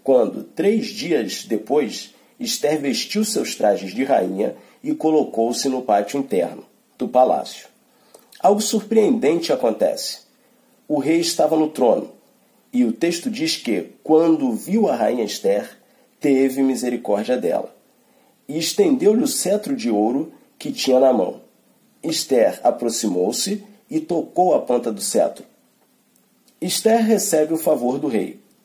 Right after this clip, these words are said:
a-, acha graça aos seus olhos. Porém, ficar viva era apenas uma pequena parte do problema. Após o banquete do primeiro dia, as coisas parecem piorar. Esther estava prestes a perder o seu mentor numa forca.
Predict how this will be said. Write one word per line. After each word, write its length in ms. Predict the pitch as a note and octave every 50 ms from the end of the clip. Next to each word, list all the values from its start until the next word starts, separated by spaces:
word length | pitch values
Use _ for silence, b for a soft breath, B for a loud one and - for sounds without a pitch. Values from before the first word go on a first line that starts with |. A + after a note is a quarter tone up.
| _ _
a-, 200 | - G2 A2 - - - - -
acha 420 | - G2+ B2 C3+ C3+ - - C#3
graça 600 | G#2 F2+ F#2+ G2 A2+ B2+ C#3 C3+ A#2+ - - -
aos 160 | F#2+ G2 G2 -
seus 220 | G#2+ G2+ F2+ E2+
olhos. 500 | G#2 G#2 G2 - - - - - - - _ _ _ _ _ _ _ _ _ _ _ b b b b b b -
Porém, 280 | E3+ D#3+ D#3 E3+ F#3+ F#3+
ficar 400 | - D#3+ - - C#3+ C3+ - F2+
viva 560 | F#2 G#2 - E3+ - - - F#2+ - - - -
era 240 | A2+ B2+ C#3 C#3 B2+
apenas 680 | - - - C3+ D3 D#3 D#3 D#3 D3+ - - - - _ _ _ _ _ _ _ _ _ -
uma 180 | B2 C3 C#3+ C#3
pequena 380 | C3+ B2+ - - C#3+ D3 B2
parte 420 | - - A2 G#2+ - - - - -
do 80 | -
problema. 420 | - C3+ A#2+ G2 F2 F2 E2+ - - - _ _ _ _ _ _ _ _ _ _ _ _ _ _ _ _ -
Após 360 | - A2+ A#2 - E3+ E3+ - D#3
o 60 | C#3
banquete 540 | C3 B2 G#2 F#2+ - - C#3 C#3+ C3+ - A2
do 100 | G#2+ G#2
primeiro 380 | - A2 G#2 A2 A2 G2 F2+
dia, 280 | F#2 F#2+ D3 D#3 A#2+ G2+
as 140 | F#2+ - -
coisas 340 | - C3+ C3 C3+ C3+ -
parecem 500 | - - A#2+ G#2+ - A2 A3+ A3+ - A#3+
piorar. 500 | A3 - C4+ B3+ A3 F#3 F3+ - - - - - _ _ _ b b b b b b b
Esther 560 | b G#2 - - - B2+ C3 C#3 C#3 C#3 C#3 -
estava 420 | B2 A2+ - - A#2 A2 G2+ G#2+ F#2+
prestes 640 | - - - C#3 C#3 D3+ D3 D3 - - C3 A2+ B2+
a 80 | B2+
perder 420 | B2+ - B2 A2 G2+ F#2+ G#2 A#2+ A#2+
o 60 | A2
seu 180 | - - A#2
mentor 520 | A#2 A#2 G#2+ F#2 F#2+ - G#2 G#2+ A2+ A2+ G#2
numa 240 | A2+ A#2+ A#2+ A#2+ A2
forca. 500 | - - - F2+ E2 - - - -